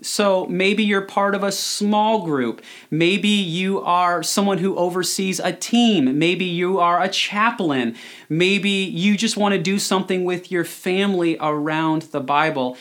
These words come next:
These discussion questions will help facilitate for you a really great environment around engaging the text. And then also where it's applicable, I'll offer some additional resources for you to go deeper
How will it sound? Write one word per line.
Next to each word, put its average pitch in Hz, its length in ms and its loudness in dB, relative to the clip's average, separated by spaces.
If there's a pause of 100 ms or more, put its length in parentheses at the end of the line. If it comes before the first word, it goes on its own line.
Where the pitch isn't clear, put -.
(200)
These 170 520 -2
discussion 185 720 -2
questions 131 680 -2
will 139 220 0
help 170 480 -2 (280)
facilitate 190 1000 -2
for 151 180 -4
you 131 200 0 (460)
a 135 140 -2
really 160 420 2
great 160 260 -2
environment 127 800 0
around 127 320 0
engaging 120 680 -2
the 117 100 -4
text. - 480 -8 (240)
And 180 80 4
then 208 100 4
also 220 380 2
where 202 180 2
it's 190 120 -2
applicable, 220 800 0 (600)
I'll 147 260 0
offer 170 340 2
some 143 320 0
additional 160 580 -2
resources 151 720 -2
for - 140 -6
you 139 300 0
to 147 120 -6
go 131 240 0
deeper 117 800 -2